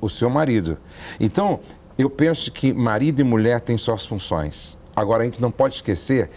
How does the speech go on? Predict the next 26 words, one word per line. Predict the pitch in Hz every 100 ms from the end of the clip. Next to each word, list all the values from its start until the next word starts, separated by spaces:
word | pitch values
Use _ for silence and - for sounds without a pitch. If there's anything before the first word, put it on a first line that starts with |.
| - - - -
que | - 127 120 117
o | 117
casamento | - 127 123 147 143
é |
uma | 151
sociedade. | 117 117 101 101 90 82 76 - - - - - - - - - - - - - -
E | 107 110 101 - -
quando | 139 156
você | 147 147 127
pensa | - 139 147 139 120
em |
sociedade, | 104 - 117 - 98 87 123 123 78 - - -
logo | 101 131 127
você | 123 127 117
pensa | - 120 127 -
em | 110 - - -
cooperação. | - 170 175 160 - - 131 123 - - 69 - - - - -
E | 113
a | 143
palavra | 143 143 165 151
cooperar | - 180 185 190 - 117 110 147 135
significa | - 120 113 104 - 131 104
operar | 127 165 196 - - 131 110 127 156
junto. | 135 117 117 - - - - - - - - - - - -
Operar | 120 135 123 110 110 123
junto. | 101 73 67 -